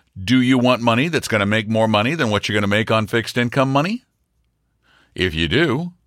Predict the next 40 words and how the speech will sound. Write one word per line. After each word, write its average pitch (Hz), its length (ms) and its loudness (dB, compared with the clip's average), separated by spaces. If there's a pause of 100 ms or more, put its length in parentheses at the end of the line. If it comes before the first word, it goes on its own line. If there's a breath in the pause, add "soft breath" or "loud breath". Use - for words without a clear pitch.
(220)
then 76 180 -8
you 71 80 -6
have 76 220 -4
to - 80 -12
take 104 240 0
risks 104 300 0
to 139 80 -4
do 95 200 2
it, 80 120 -2 (280 loud breath)
and 78 120 -4
the 73 100 -2
time 107 480 0
to 90 120 -4
get 90 240 0
it 101 160 0
reinvested 87 1000 -2
is 85 420 0
right 76 420 -4
now. 76 420 -2 (440 loud breath)
And 85 100 -2
if 87 100 -4
you're 85 160 0
a 80 60 0
D 113 280 0
I 147 160 4
Y 139 300 2
er, 160 280 0 (240)
then 90 140 -4
just 92 160 -6
go 104 100 2
to 92 80 0
talking 98 400 0
real 98 160 0
money 98 220 0
dot 92 240 0
com 95 320 0
and 87 140 -2
look 92 160 -4
for 92 220 0
our, 87 340 2